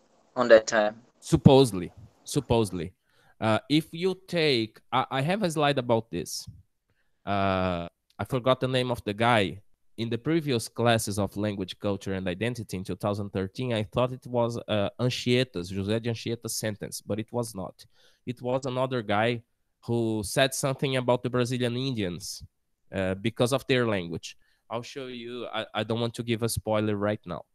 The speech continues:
Speaker 2: but, uh, you will see that we were considered, uh, we, the Brazilian natives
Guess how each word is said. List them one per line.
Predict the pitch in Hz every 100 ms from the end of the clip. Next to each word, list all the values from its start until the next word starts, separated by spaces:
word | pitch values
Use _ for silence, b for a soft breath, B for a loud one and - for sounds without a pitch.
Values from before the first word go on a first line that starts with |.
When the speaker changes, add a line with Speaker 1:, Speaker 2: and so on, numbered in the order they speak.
| _
Speaker 2:
but, | 98 92 -
uh, | 87 -
you | 117 123
will | 135 127
see | - 139
that | 135 -
we | 131 156
were | 147 131
considered, | 131 127 - 120 120 131 151 -
uh, | 110 -
we, | 110 110 - _ _ -
the | 98 -
Brazilian | 95 113 107 131 117
natives | 110 110 - 170 -